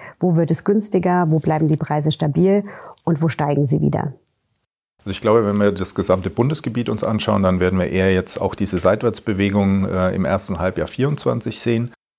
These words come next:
Speaker 2: Es wird aber durchaus eine, eine große Differenzierung geben in den Immobilienpreisen. Auch da ist es eine Entwicklung, die wir schon im Jahr, ähm,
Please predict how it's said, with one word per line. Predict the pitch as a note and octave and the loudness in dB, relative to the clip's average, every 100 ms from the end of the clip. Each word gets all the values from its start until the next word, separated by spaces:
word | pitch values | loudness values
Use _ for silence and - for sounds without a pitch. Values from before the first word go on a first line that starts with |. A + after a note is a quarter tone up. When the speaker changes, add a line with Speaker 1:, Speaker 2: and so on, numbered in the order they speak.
| - | -6
Speaker 2:
Es | G2+ - | -6 0
wird | G#2+ G#2 | 0 2
aber | F#2+ G2+ | 2 2
durchaus | G#2 G2 - F2 G2+ - | 0 -2 0 0 0 0
eine, | F#2+ F2+ F2+ | 2 2 0
eine | F#2 F2+ | -2 0
große | G2 G2+ G#2 | 2 2 2
Differenzierung | G#2 F#2 F2 F2 - B2 B2+ | 0 -2 -4 -4 -4 -2 -2
geben | A#2+ A2+ A2 | -2 0 0
in | G#2 G2+ | 0 0
den | G2 | 0
Immobilienpreisen. | G2+ F#2+ G2 G2 F#2 - F2 F2+ F#2 F#2+ - | -2 -2 -2 -2 -2 0 2 2 0 -2 -4
Auch | F#2 - | -6 0
da | F2+ F2+ G2+ | 2 4 2
ist | G2 | -2
es | F2+ G2 | -4 -4
eine | E2+ | -2
Entwicklung, | F2 F#2 - G2 | -2 -2 0 -2
die | F#2+ F2+ | -2 -2
wir | F#2 F2 | -2 -2
schon | F#2+ F#2 F#2 | -2 -2 -2
im | G2 F#2+ | 0 0
Jahr, | F2 F2 F2 - | 2 0 -2 -2
ähm, | - E2+ | -4 -4